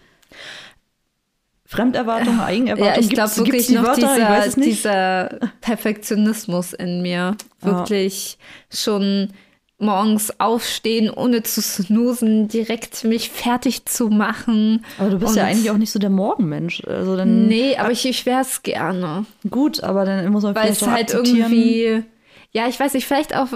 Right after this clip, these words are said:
Speaker 2: Erwartungen von außen, weil ich bin natürlich dann immer, äh, so bei den Kollegen halt die, die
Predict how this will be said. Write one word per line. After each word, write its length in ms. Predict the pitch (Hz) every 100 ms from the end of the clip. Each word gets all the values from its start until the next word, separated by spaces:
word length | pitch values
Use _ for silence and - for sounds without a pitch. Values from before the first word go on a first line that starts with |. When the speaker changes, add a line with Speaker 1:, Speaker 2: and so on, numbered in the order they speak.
| -
Speaker 2:
Erwartungen 480 | 67 240 240 247 233
von 180 | - 214
außen, 260 | 240 247
weil 100 | 220
ich 120 | 220 -
bin 120 | 240
natürlich 360 | 233 226 247 247
dann 180 | 226
immer, 400 | 214 220 226 226 240 - - _ _
äh, 400 | - 190 202 208
so 340 | 208 220 208 233 _ -
bei 120 | 214
den 120 | 214
Kollegen 460 | 208 214 220 220 220
halt 320 | 202 202 - - _ _ -
die, 100 | 214
die 420 | 214 208 196 -